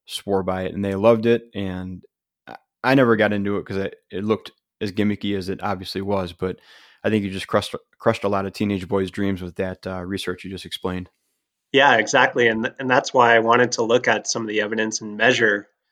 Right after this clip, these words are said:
Speaker 2: some of the, for example, can, can arginine actually increase nitric oxide? Um, nitric oxide's actually quite difficult to measure. So we measured some of the byproducts of nitric oxide,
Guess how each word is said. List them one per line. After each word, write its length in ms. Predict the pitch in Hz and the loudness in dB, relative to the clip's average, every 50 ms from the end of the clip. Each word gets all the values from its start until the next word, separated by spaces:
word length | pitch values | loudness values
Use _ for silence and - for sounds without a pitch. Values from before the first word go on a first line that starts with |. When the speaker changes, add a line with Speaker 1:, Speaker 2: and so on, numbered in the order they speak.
| _ | _
Speaker 2:
some 260 | - - - 127 117 | -8 -4 -2 0 0
of 60 | 113 110 | 2 2
the, 300 | 113 104 104 101 101 - _ _ | 2 4 2 2 -2 -4 _ _
for 160 | 135 123 113 | 2 2 2
example, 460 | - - 120 117 120 - - 110 107 | 4 4 4 2 2 2 -2 -4 -6
can, 440 | - - 113 110 107 101 98 104 - _ _ _ _ _ _ | -4 -4 -4 -4 -4 -6 -10 -14 -18 _ _ _ _ _ _
can 140 | - 127 147 | -2 -2 0
arginine 520 | - 131 156 160 123 - 143 135 127 127 - | 2 4 4 4 4 4 2 2 2 2 2
actually 440 | 120 120 120 - - - 120 110 110 | 2 2 2 0 -2 -2 -2 -2 -2
increase 400 | 120 123 - - 117 110 101 - | -2 -2 -2 -2 -2 -2 -2 -2
nitric 340 | 117 110 107 - 110 - - | -2 -2 -2 -4 -4 -2 0
oxide? 560 | 113 107 113 113 - 131 123 123 - - - _ _ _ _ _ _ _ _ _ _ | 0 0 0 0 -2 -2 -2 -2 -2 -4 -8 _ _ _ _ _ _ _ _ _ _
Um, 120 | 113 110 113 | -2 0 4
nitric 340 | 113 127 123 - 139 - 135 | 4 4 4 4 2 4 4
oxide's 640 | 120 117 - - 123 113 113 104 104 - - - - _ _ _ _ _ _ _ _ _ - | 4 4 4 2 2 2 2 2 0 -6 -14 -16 -18 _ _ _ _ _ _ _ _ _ -6
actually 340 | 120 - - 131 117 98 - _ _ | -6 -4 -4 -4 -6 -6 -8 _ _
quite 280 | _ - 143 139 - | _ 2 2 2 4
difficult 400 | 143 131 135 - - 127 117 - | 2 0 0 2 0 0 0 -2
to 80 | - 113 | -4 -10
measure. 640 | 110 107 107 107 113 117 - 143 147 156 170 170 _ | -10 -6 -2 -2 -2 0 2 2 2 2 0 -4 _
So 160 | - - 135 | -6 -2 0
we 100 | 123 117 | 0 2
measured 360 | 117 120 120 - 131 123 113 | 4 4 4 4 2 0 -2
some 160 | - 120 113 107 | -2 -4 -6 -6
of 20 | |
the 80 | 104 - _ - 107 110 120 120 - - 131 - _ _ _ _ _ - | -8 -10 _ -6 -2 0 0 0 -2 -4 -10 -10 _ _ _ _ _ 0
byproducts 300 | 123 127 135 135 135 - | 2 4 4 2 0 -2
of 80 | 135 127 | -6 -4
nitric 320 | 131 127 127 139 127 - | -4 -4 -4 -4 -2 0
oxide, 460 | 131 131 127 - 143 135 135 147 151 | 0 0 0 0 0 0 0 0 -4